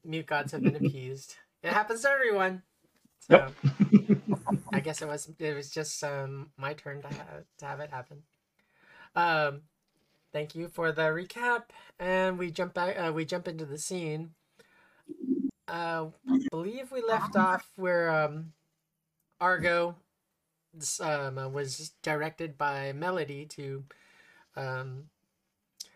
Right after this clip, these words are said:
Speaker 1: start assaulting that, um, that force window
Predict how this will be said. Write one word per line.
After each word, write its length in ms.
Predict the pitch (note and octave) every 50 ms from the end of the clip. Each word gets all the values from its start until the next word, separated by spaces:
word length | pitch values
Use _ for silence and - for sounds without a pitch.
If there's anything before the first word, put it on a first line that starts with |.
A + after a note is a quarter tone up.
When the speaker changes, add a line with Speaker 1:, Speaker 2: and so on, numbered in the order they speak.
| _ _
Speaker 1:
start 300 | - - - F#3 F#3 F3+ -
assaulting 760 | E3 D#3+ - - - F#3 F3+ F#3 F3+ F#3 E3+ D#3+ D#3 D3+ C#3+
that, 360 | D3+ D3 D3 C#3+ D3 C#3+ D3
um, 460 | C#3+ C#3 C#3 C3+ C3+ C3 C3+ C#3 C#3 - _ _ _ - _ _ _ _ -
that 140 | - - - _ _ -
force 300 | F3 E3+ E3 D#3 - D#3
window 520 | D3+ D3 C#3 C3+ C#3 C3 C3 C3 C3 C3